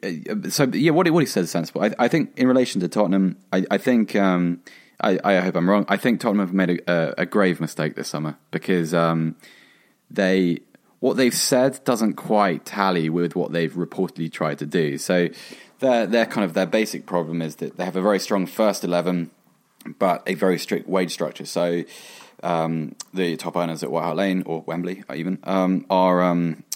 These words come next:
Hugo Lloris and Harry Kane, both earning, um, uh, either very close to or literally a hundred thousand pounds a week. But nobody will earn more than that until the new stadium is built. Um, the problem Tottenham have is not necessarily, um,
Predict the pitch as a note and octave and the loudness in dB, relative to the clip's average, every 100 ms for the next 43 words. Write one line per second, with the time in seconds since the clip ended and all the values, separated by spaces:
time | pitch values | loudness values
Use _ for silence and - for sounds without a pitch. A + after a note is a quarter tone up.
0 | - G#2 F#2+ F#2+ G2 - E2+ F2 E2 G2 | -6 -2 2 2 2 0 -2 -2 -2 0
1 | F#2+ F#2 F2+ - F2 E2+ F2 E2 D#2+ D#2+ | 0 0 -2 -4 -4 -2 -2 -2 -4 -6
2 | - E2 D#2 D#2 D#2 - _ _ _ _ | -6 -6 -4 -4 -8 -12 _ _ _ _
3 | _ _ _ - C#2 B1+ G#1+ - - - | _ _ _ -10 -8 -8 -14 -16 -16 -10
4 | E2 D#2+ E2 E2+ E2 E2+ E2 - D#2 D2 | -8 -6 -2 -2 -2 -4 -4 -4 -6 -4
5 | E2 D#2 E2 - D#2+ D2+ D#2+ D#2 E2 D#2+ | -4 -2 -4 -6 -8 -6 -6 -6 -4 -4
6 | D2+ D2 D2+ D2 D#2 E2 - - - - | -4 -6 -6 -4 -2 -2 -4 -12 -20 -20
7 | - - G#2 G#2 A2 F#2+ F#2+ F#2 F#2 F2+ | -14 -2 2 4 4 4 4 4 4 2
8 | E2+ F2+ E2 D#2 D#2+ D2+ D#2 D2+ D#2 D2+ | 2 2 0 -2 -4 -4 -8 -6 -6 -6
9 | - G#2+ E2 D2+ - D2 - _ - - | -2 0 -2 -6 -8 -10 -10 _ -20 -20
10 | - - F2 E2+ E2 - - A2+ G2 E2+ | -20 -6 -2 0 -2 -4 -4 0 0 0
11 | G2 E2+ D#2+ - A2+ F#2+ D#2 E2 D#2 F#2+ | -2 -2 -4 -2 0 0 0 -2 0 0
12 | D#2+ E2 - E2+ E2 D#2 D2+ C#2+ - D#2 | 0 -4 -4 -2 -2 -2 -4 -6 -6 -6
13 | D2+ D2 | -6 -8